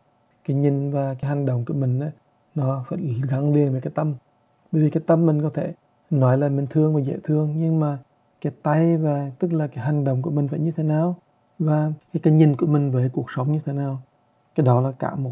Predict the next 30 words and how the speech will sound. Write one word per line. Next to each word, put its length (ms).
cái 140
sự 200
thay 200
đổi. 200
Tại 120
nhiều 160
khi 100
mình 200
cứ 100
nói 200
thương 200
và 60
dễ 200
thương, 260
nhưng 180
mà 140
cái 140
hành 100
động 200
của 80
mình 180
là 180
cái 80
gì? 240
Và 380
cái 120
nhìn 260
của 80
mình 180
như 100